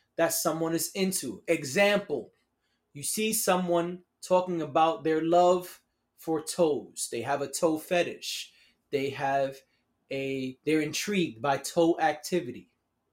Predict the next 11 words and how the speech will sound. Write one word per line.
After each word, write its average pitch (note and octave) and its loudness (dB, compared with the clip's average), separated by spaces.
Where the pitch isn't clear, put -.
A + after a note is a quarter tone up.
And C3+ -6
someone C#3+ -6
else A3+ 0
chimes F#3+ 0
in F3+ 0
and D3+ -6
says D3 0
hateful, F#3+ 4
hurtful, G3 4
mean A#3 0
things D#3+ 0